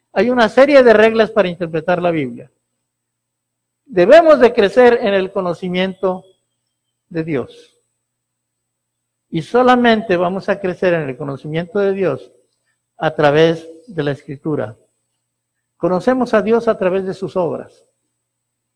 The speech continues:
En Romanos, el apóstol Pablo habla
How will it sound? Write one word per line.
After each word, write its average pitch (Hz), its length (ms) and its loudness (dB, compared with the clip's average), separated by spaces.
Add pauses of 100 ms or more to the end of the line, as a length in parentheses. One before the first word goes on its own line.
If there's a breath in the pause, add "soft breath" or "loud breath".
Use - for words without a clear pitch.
(640)
En 156 120 -8
Romanos, 156 720 -4 (760)
el 156 120 -6
apóstol 165 440 -6
Pablo 170 340 0
habla 165 720 -2